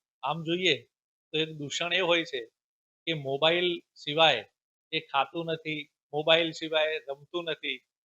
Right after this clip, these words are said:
ત્યારે એવા સમયમાં એ આટલા શ્લોકો બોલે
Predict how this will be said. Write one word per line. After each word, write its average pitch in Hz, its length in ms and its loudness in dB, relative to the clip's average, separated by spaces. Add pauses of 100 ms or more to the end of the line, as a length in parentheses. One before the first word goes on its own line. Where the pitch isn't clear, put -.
(140)
ત્યારે 147 180 4
એવા 143 340 2
સમયમાં 156 520 0 (640)
એ 170 440 4 (240)
આટલા 160 380 -2
શ્લોકો 156 440 -4
બોલે 160 340 0